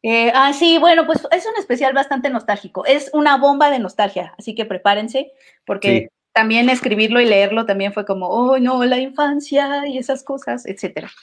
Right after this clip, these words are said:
Speaker 1: Tenemos, también celebramos, por ejemplo, la, a ver si alcanzan a ver por ahí, pero también celebramos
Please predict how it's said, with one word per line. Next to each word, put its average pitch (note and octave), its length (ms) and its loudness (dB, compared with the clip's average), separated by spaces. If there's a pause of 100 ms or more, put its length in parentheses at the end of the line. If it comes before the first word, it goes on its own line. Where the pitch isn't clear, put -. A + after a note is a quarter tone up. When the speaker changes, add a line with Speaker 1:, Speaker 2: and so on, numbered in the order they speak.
(680)
Speaker 1:
Tenemos, D#4+ 800 6
también D4+ 280 4
celebramos, D4 680 0 (140)
por G#3+ 160 -8
ejemplo, B3 680 -2
la, G#3+ 400 0
a G#3+ 120 -4
ver A3 120 -2
si A#3 220 -6
alcanzan G#3 420 -4
a G3 60 -12
ver F#3 180 -14
por G3 100 -8
ahí, G#3 220 -4
pero B3+ 160 -4
también A#3 260 -6
celebramos A#3 800 -4